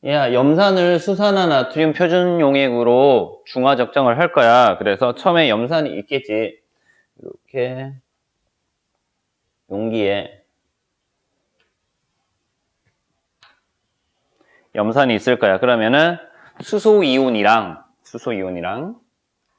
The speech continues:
염화 이온이랑 이렇게 존재를 할 거야. 여기에 뭘 떨어뜨려 준다고? 피펫에,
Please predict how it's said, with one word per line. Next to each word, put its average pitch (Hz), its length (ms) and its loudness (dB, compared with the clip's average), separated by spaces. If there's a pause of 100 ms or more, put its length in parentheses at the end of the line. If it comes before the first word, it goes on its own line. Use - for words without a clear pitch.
(3750)
염화 113 300 0
이온이랑 117 760 0 (180)
이렇게 123 720 -12 (1700)
존재를 104 440 -8
할 151 160 -6
거야. 107 680 -4 (1400)
여기에 127 840 4
뭘 117 320 2
떨어뜨려 135 560 4
준다고? 120 500 0
피펫에, 143 880 -2